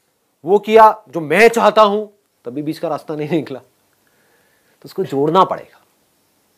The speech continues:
सामने वाले से questions पूछने पड़ेंगे। Communication skills का एक बहुत, एक मैं अगर बारीकी से points कुछ touch करूं ना, तो वो ये है कि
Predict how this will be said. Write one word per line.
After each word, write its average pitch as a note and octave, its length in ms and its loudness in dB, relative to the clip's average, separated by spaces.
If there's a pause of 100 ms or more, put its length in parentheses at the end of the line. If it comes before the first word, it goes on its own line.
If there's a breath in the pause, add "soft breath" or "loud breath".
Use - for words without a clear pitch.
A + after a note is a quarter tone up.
(520 soft breath)
सामने D#3+ 300 -6
वाले E3+ 200 2
से G3+ 120 -8
questions G#3 480 -8
पूछने A2+ 300 -14
पड़ेंगे। - 400 -20
Communication D3 440 -10
skills D3+ 280 -12
का D#3+ 100 -6
एक D3+ 180 -8 (100)
बहुत, D#3+ 520 -6 (380)
एक C3+ 200 -14 (280)
मैं A#2 160 -10
अगर A2+ 140 -10
बारीकी C#3+ 400 -4
से D#3 140 -8
points B2 320 -8
कुछ - 260 -20 (180)
touch C#3 140 -6
करूं A2 220 -6
ना, A#2 100 -12 (680 soft breath)
तो B2 80 -18
वो C#3 60 -10
ये D3 180 -4
है D3+ 200 -6
कि E3 180 -14